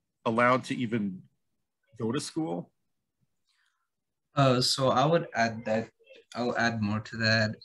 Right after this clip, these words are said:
Speaker 2: Um, so at that time, uh, females, they were not allowed to go to schools. Uh, uh, they were not allowed to go outside, but male, they were allowed, uh, to go to schools and study, become a doctor,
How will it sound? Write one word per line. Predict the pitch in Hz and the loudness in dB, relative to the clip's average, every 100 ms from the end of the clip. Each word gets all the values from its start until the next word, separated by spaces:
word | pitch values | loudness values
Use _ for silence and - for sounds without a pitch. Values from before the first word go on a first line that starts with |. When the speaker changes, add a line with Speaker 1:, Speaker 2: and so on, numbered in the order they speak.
| - | -4
Speaker 2:
Um, | 110 95 98 98 _ | -2 0 -4 -10 _
so | - 127 | -6 -2
at | 120 | 0
that | 117 160 170 | 4 4 2
time, | 185 180 180 160 - | 0 4 4 2 0
uh, | 120 104 - _ | -2 -2 -6 _
females, | 147 151 165 165 147 120 | 0 2 4 2 0 0
they | 120 | 0
were | 117 | 2
not | 110 104 107 | 0 0 -2
allowed | 104 104 113 | -4 -4 -4
to | 127 123 | -4 0
go | 131 | 0
to | 127 | 0
schools. | - - 131 131 131 127 - | -4 -6 -2 0 2 -2 -4
Uh, | 120 107 98 - _ _ _ - - - | -4 -2 -2 -6 _ _ _ -20 -18 -6
uh, | 98 92 - | -4 -4 -6
they | 101 | -4
were | 95 | -2
not | 101 101 98 | -2 0 -2
allowed | 98 98 98 | -2 -2 -4
to | - | -8
go | 104 98 92 - | -10 -8 -8 -8
outside, | 98 117 - 135 127 127 117 - 113 | -8 -8 -2 6 6 6 2 -4 -2
but | 113 - | -2 0
male, | 127 135 160 175 170 - | 2 6 8 6 4 2
they | 127 | 0
were | 131 143 151 131 | 2 2 2 2
allowed, | 143 143 143 143 - | 2 2 2 0 -4
uh, | 127 127 127 | -4 -4 -4
to | - | -10
go | 131 135 | -2 0
to | 131 | 2
schools | 127 - - 131 127 | -2 -6 -4 0 0
and | 113 104 98 | 0 0 -2
study, | - - 113 117 | -6 -4 -2 0
become | 107 - - 98 98 | -2 -4 -8 -4 -4
a | 98 - - - _ - | -6 -14 -20 -20 _ -6
doctor, | 98 113 - 107 101 92 | -4 -4 -6 -4 -4 -6